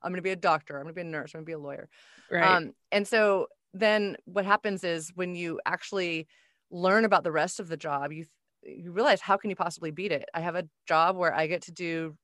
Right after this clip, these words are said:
Speaker 1: research. I get to make up my own research questions, do whatever I want, be out in the field with amphibians and reptiles and young students all the time. You know, I'll, I get older every year and they stay the same <laughs> age. They come to the
Speaker 2: <laughs>
Speaker 1: lab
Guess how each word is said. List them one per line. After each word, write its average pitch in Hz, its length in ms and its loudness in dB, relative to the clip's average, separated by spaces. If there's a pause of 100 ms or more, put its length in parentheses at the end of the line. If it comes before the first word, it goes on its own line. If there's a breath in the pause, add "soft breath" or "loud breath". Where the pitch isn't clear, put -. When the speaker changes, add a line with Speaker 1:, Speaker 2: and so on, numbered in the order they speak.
Speaker 1:
research. 165 340 -4
I 185 60 -2
get 170 140 -6
to 165 80 -10
make 156 180 -6
up 170 120 -6
my 160 120 -2
own 156 100 -4
research 175 280 -10
questions, 190 560 -4 (320 soft breath)
do 196 100 0
whatever 185 260 2
I 196 100 8
want, 165 340 2
be 180 80 0
out 165 100 2
in 175 60 -6
the 175 80 -6
field 170 340 -4
with 160 320 -2
amphibians 170 400 -6
and 170 60 -6
reptiles 170 480 -4
and 151 200 -10
young 175 220 -2
students 180 420 -6
all 156 160 4
the 180 80 -6
time. 165 520 0 (400 soft breath)
You 180 100 -6
know, 160 260 0
I'll, - 160 4 (240)
I 196 120 8
get 254 140 6
older 226 240 6
every 233 180 4
year 220 220 4
and 202 140 2
they 180 100 0
stay 202 160 -2
the 190 80 -4
same 202 280 -2
<laughs> 185 100 4
age. - 340 0 (220)
They 285 320 12
come 233 200 10
to 240 120 6
the 262 120 2
Speaker 2:
<laughs> - 0 -
Speaker 1:
lab 220 440 8